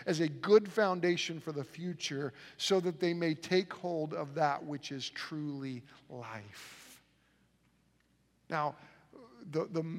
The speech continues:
the point here is that we must never begin to trust in our own abilities. We, we're, we've been gifted and we should use those gifts.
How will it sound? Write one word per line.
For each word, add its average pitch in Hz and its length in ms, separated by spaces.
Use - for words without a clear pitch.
the 180 100
point 202 580
here 131 360
is 170 240
that 170 360
we 202 320
must 220 320
never 185 720
begin 170 420
to 151 100
trust 160 680
in 156 180
our 147 400
own 147 240
abilities. 123 1080
We, 156 140
we're, 180 320
we've 170 200
been 160 180
gifted 147 500
and 135 120
we 143 100
should 147 240
use 147 400
those 127 300
gifts. 120 480